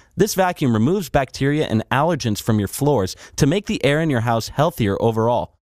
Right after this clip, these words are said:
Lots of useful accessories. The variety of accessories that come with this vacuum will make it easier for you to keep your entire home clean.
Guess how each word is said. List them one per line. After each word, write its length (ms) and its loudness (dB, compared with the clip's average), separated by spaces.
Lots 300 2
of 100 -2
useful 340 0
accessories. 640 -2
The 60 4
variety 500 0
of 80 0
accessories 680 -2
that 180 -2
come 220 0
with 160 -2
this 160 -2
vacuum 520 0
will 120 2
make 200 -2
it 120 -6
easier 380 0
for 120 -6
you 140 0
to 120 -8
keep 300 -4
your 100 2
entire 440 0
home 260 0
clean. 400 -2